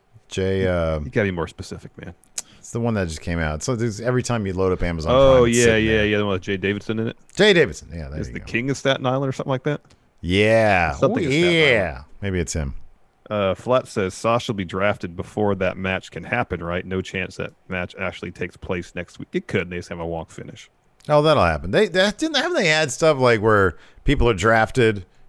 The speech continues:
Speaker 1: but the match has already been set, so, like, a week or a month later, they still have the match?
Speaker 2: Yeah, they had the last, the draft in twenty sixteen. They had a whole pay-per-view,
Speaker 1: Pete
Speaker 2: like, three
Speaker 1: Davidson.
Speaker 2: weeks after.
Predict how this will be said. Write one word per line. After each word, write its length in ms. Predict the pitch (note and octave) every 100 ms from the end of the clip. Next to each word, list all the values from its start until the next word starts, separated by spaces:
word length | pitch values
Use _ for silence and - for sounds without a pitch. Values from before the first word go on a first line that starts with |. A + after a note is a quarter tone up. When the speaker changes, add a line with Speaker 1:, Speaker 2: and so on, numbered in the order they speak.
| -
Speaker 1:
but 80 | F#2+
the 60 |
match 280 | F#2+ A2 G#2+
has 80 | G#2+
already 200 | A2 G#2+
been 140 | G2+
set, 320 | - A2+ A2 -
so, 80 |
like, 180 | G2 F2
a 40 | F#2+
week 280 | G#2+ A2
or 80 | G#2+
a 40 | F#2+
month 280 | G2+ G#2
later, 260 | G#2 G2+ G#2+
they 120 | G2
still 260 | F2+ A2 F#2+
have 180 | G2 E2+
the 60 |
match? 340 | E2+ E2+ F2 E2+
Speaker 2:
Yeah, 220 | A2+ G#2+
they 100 | G#2+
had 180 | A#2 G2+
the 120 | F#2+
last, 180 | A2+ -
the 180 | A#2+ G2+
draft 320 | F2+ G#2 G#2+ -
in 60 |
twenty 220 | - G#2+
sixteen. 380 | F#2+ - - B2+
They 60 | F#2
had 80 | F2+
a 20 |
whole 100 | G#2
pay-per-view, 480 | - A2+ - E2 E2 - _ _ _
Speaker 1:
Pete 140 | - F#2
Speaker 2:
like, 80 |
three 100 | F#2
Speaker 1:
Davidson. 200 | E2 F#2+
Speaker 2:
weeks 220 | F2+ E2+ F2+
after. 300 | E2+ -